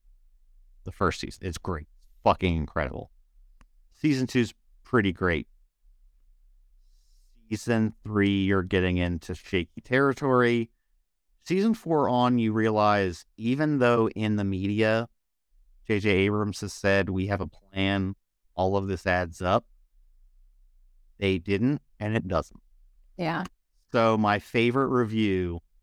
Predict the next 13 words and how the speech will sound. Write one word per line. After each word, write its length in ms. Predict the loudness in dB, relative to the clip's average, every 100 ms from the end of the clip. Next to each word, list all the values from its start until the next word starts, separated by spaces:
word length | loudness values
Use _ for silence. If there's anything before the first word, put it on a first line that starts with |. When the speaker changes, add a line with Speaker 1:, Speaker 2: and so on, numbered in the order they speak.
| -6
Speaker 1:
of 140 | -4
Lost, 480 | 0 2 2 0 -8
the 80 | -10
series, 840 | -8 -2 2 2 2 0 -4 -8 -18 _ _ _ _ _ _
was 720 | 0 4 4 4 2 -2 -10 -20
Slash 460 | -6 0 0 0
Film 640 | -2 0 2 0 -2 -6 -10 _ _ _ _ _
David 260 | 0 0 0
Chen 460 | -2 -2 0 0 -2
described 440 | -6 -2 0 0
it 120 | 0
as 420 | 0 0 -2 -6 -14 _ _ _ _ _ _ _
Lost, 600 | 0 2 2 0 -4 -20